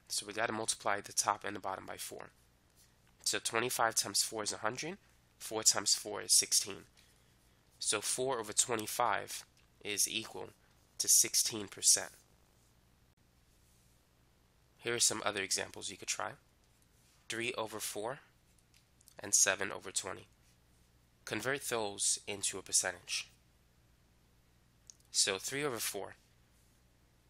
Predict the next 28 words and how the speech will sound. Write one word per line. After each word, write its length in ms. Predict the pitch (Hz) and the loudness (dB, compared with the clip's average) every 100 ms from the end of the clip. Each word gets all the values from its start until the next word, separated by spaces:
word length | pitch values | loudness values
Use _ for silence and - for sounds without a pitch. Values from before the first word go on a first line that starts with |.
| _ | _
We 120 | - 110 | -6 0
know 140 | 131 | 2
that 200 | 135 - | 2 0
a 40 | |
hundred 320 | 113 120 135 120 | -2 -2 -2 -2
divided 280 | 113 104 | -2 0
by 140 | - 98 | 0 -2
four 240 | - 98 | -4 -2
is 120 | 95 | 0
twenty-five. 520 | - - 101 - 90 - | 2 2 0 -4 -10 -4
So 320 | - - 98 95 98 _ _ _ _ _ - | 2 2 0 -8 -16 _ _ _ _ _ -6
to 100 | - | -2
get 200 | 110 110 | 2 2
a 40 | |
denominator 540 | 104 104 107 110 104 98 | 0 0 2 2 2 -2
of 80 | 92 | -4
a 60 | |
hundred, 360 | 92 95 98 110 | -6 -8 -8 -12
we 80 | 95 | -10
gotta 140 | 95 | -8
multiply 320 | 98 - 98 | -6 -6 -6
the 80 | 92 | -6
top 300 | - 98 95 | -4 -4 -6
and 60 | 92 | -10
the 40 | |
bottom 240 | 90 92 | -10 -10
by 80 | 90 | -10
twenty-five. 720 | 90 - 92 - - - - | -10 -8 -10 -10 -12 -14 -18